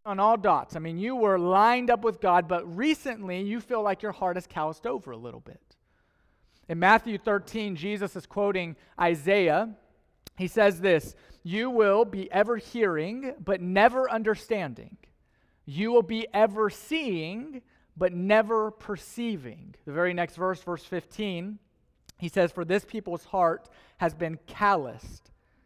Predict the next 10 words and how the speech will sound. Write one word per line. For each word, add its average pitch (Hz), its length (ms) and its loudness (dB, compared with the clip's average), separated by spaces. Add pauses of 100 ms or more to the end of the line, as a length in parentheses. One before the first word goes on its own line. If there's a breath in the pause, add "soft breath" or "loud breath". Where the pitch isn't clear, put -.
(1120)
They 160 140 2
hardly 202 440 0
hear 208 220 -2
with 214 160 -2
their 208 140 -4
ears, 147 540 -6 (880)
and 156 120 -10
they 151 120 2
have 151 200 0
closed 151 800 -2